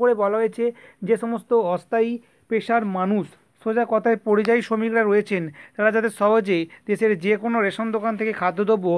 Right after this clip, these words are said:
সংগ্রহ করতে পারেন, সেই জন্য এই ব্যবস্থা চালু করা হলো। নিজের রেশন কার্ড যদি সঠিক তালিকাভুক্ত থাকে, তাহলে দেশের যে কোনো প্রান্ত থেকে রেশন পাবেন এই রাজ্যের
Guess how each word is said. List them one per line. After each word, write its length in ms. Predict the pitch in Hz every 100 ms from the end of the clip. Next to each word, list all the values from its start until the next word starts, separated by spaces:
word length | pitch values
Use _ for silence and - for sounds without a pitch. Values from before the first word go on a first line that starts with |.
| - - - -
সংগ্রহ 380 | 214 214 220 170 - - -
করতে 240 | 202 - 220 202
পারেন, 260 | 202 180 165 - - -
সেই 160 | 220 220
জন্য 180 | 226 220
এই 60 | 220 208
ব্যবস্থা 320 | 208 208 233 220
চালু 180 | 190 190 202
করা 180 | 180 202 - -
হলো। 240 | 185 160 139 143 - - - 190
নিজের 260 | 208 254 262 208
রেশন 260 | 196 247 240
কার্ড 180 | 240 240 208 196
যদি 140 | 208 -
সঠিক 340 | - 202 233 - - 185
তালিকাভুক্ত 520 | 185 190 226 214 233 214
থাকে, 200 | 196 208 196
তাহলে 240 | 190 214 214 196
দেশের 220 | 190 220 170
যে 80 | 202 220
কোনো 140 | 240 208 208
প্রান্ত 240 | 208 196 208
থেকে 200 | 220 220 156 - - _ 175
রেশন 280 | 190 180 220 208
পাবেন 260 | 208 208 202 - - 208
এই 80 | 220 202
রাজ্যের 300 | 175 214